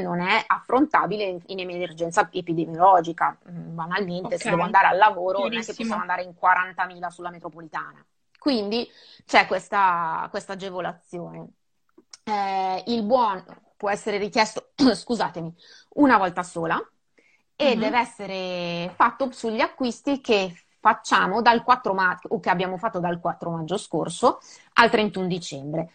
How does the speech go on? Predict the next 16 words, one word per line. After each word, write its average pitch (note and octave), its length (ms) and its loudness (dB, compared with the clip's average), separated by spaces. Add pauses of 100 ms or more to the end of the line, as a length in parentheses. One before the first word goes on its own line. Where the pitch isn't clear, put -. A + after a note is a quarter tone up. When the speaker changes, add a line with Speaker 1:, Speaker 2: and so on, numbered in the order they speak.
(280)
Speaker 1:
eh, G#3+ 380 8
del G3 140 0
duemilaventi. E3+ 720 -4
Chiaramente B3+ 800 4
chi A#3+ 160 0
ha F#3 100 6
già F3+ 140 0
fatto G#3 280 -2
l'acquisto G#3 580 -6
o F3+ 100 -4
lo F3+ 100 -4
dovesse F#3 320 -6
fare F3 500 4
prima A#3 380 0
che F3+ 120 -10
diventi F#3+ 560 -8